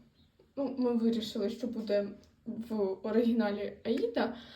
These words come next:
але я собі вже наперед, так як я <laughs> повторюю собі деякі сюжети, е, взяла собі ось таку Мурану. І на канві виходить дуже гарно, але,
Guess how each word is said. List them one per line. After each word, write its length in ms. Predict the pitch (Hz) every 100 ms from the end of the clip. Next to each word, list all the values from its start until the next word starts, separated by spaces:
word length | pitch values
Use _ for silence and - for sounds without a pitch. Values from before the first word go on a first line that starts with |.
| - -
але 160 | 202 214
я 240 | 226 311
собі 360 | 320 226 226 240
вже 380 | 233 226 214 208
наперед, 640 | 247 220 233 208 302 359 -
так 200 | 233 233
як 240 | 226 - 233
я 200 | 226 269 - 254 233
<laughs> 340 | - - -
повторюю 500 | 247 233 285 262 247
собі 280 | 233 233 220
деякі 320 | 240 233 233
сюжети, 640 | 226 233 240 330 453 320 302 - - -
е, 200 | - 214
взяла 420 | 202 202 240 220 285
собі 260 | - 220
ось 120 | 220
таку 380 | - 190 - 269 269 -
Мурану. 540 | 214 233 220 - - - - - - - - -
І 100 | 226
на 120 | 254
канві 340 | 254 269 277 359
виходить 360 | 262 269 233
дуже 240 | 226 226 226
гарно, 500 | 269 370 349 208 -
але, 400 | 220 214 233 226